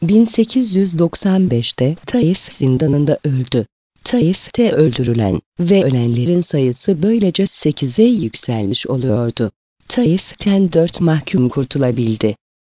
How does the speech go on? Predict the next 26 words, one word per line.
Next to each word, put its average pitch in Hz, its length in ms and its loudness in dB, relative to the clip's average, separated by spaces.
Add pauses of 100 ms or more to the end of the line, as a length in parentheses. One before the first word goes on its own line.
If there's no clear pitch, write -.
(240)
Ama 151 280 0 (100)
tam 254 260 0
yirmi 175 280 4
yedi 175 200 2
yıl 214 180 2
çile 196 280 0
çektikten 156 600 -4
sonra, 110 520 -4 (360)
bin 196 240 2
dokuz 185 400 0
yüz 180 120 -2
sekizde 156 600 -2
meşrutiyetin 175 1000 2
ilanıyla 156 680 2
Taif'ten 160 640 0
kurtulanlardan 190 1160 2
biri 156 320 2
Mabeyinci 151 680 2
Fahri 160 560 -2
Bey'di. 123 400 2 (500)
Fahri 165 720 0
Bey 135 160 2
genç 202 400 0
yaşta 180 420 0
saraya 180 480 0
girmiş 110 580 -2